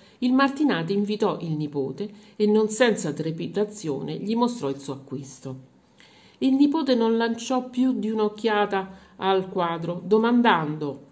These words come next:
quindi al Martinati quanto l'avesse pagato, e al fine dichiarò freddamente: quel quadro era una vecchia crosta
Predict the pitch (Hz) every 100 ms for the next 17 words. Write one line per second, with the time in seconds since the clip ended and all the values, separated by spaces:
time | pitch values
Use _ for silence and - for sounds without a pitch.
0 | - 180 147 139 135 - 147 151 156 -
1 | 151 135 127 196 202 - 262 277 269 220
2 | 208 208 - 185 170 131 127 - 156 -
3 | - - - - 269 285 285 233 175 170
4 | 165 165 175 190 185 165 160 165 151 135
5 | 135 190 190 - - - 254 247 269 262
6 | 262 233 220 - 196 208 202 - 202 208
7 | 226 220 185 165 170 139 - - 147